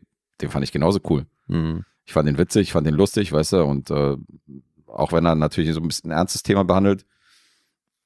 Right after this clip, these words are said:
Speaker 1: weiß ich, als ich den gesehen habe, dachte ich, "Ja klar, geiler Film." Hab, hab ich schon mit zwölf irgendwie, dreizehn, vierzehn habe ich gesagt, "Das ist
Speaker 2: Ja,
Speaker 1: ein
Speaker 2: ich
Speaker 1: geiler
Speaker 2: fand
Speaker 1: Film
Speaker 2: den
Speaker 1: ist."
Speaker 2: als Kind auch super lustig. Ja klar, da
Speaker 1: Mhm.
Speaker 2: findest du wahrscheinlich nochmal so ein paar andere Sachen lustig, wie das Ding, dass sich das
Speaker 1: Logisch.
Speaker 2: Mikrofon vor ihm weg,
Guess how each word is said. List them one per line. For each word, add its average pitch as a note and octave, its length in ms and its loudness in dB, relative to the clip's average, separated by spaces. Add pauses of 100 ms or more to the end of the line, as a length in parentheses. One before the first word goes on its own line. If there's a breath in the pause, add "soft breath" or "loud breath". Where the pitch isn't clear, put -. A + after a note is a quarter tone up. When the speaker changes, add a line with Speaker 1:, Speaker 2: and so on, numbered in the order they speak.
(960)
Speaker 1:
weiß C#2+ 280 0
ich, C#2+ 80 -2
als D2 120 -2
ich - 60 -8
den D2 100 -2
gesehen C#2+ 200 0
habe, C#2 160 0
dachte A#1 180 -6
ich, - 60 -14
"Ja - 100 -14
klar, C#2+ 260 -2
geiler B1 280 -4
Film." C#2+ 280 -2 (360)
Hab, - 100 -10
hab - 240 -6
ich C2 80 -6
schon C#2+ 100 -6
mit C2+ 120 -10
zwölf D#2+ 240 2
irgendwie, D#2 240 -10
dreizehn, D2 340 -2
vierzehn D#2 300 -2
habe A1+ 100 -6
ich - 100 -14
gesagt, B1+ 240 -6
"Das C2+ 80 -2
ist E2 60 0
Speaker 2:
Ja, E2+ 60 2
Speaker 1:
ein E2+ 60 2
Speaker 2:
ich D2 40 0
Speaker 1:
geiler C2 140 2
Speaker 2:
fand D2 160 0
Speaker 1:
Film D#2 100 0
Speaker 2:
den D#2+ 40 2
Speaker 1:
ist." - 40 -2
Speaker 2:
als D2 160 -6
Kind F2 220 0
auch D#2+ 180 -2
super - 260 -2
lustig. - 260 -2
Ja - 60 0
klar, B2 300 4
da A2 100 4
Speaker 1:
Mhm. D2+ 160 2
Speaker 2:
findest G#2+ 400 2
du F#2 100 0
wahrscheinlich G2 420 0
nochmal F#2+ 280 2
so F#2 60 0
ein F#2+ 80 0
paar F2+ 180 -4
andere A#2 280 4
Sachen G#2+ 240 2
lustig, G#2 600 2
wie F2+ 100 -6
das - 180 -10
Ding, G2 180 -2
dass F#2+ 160 -4
sich - 100 -10
das E2 60 4
Speaker 1:
Logisch. D#2 220 4
Speaker 2:
Mikrofon A2 600 4
vor A2 320 6
ihm G2 500 2
weg, - 320 2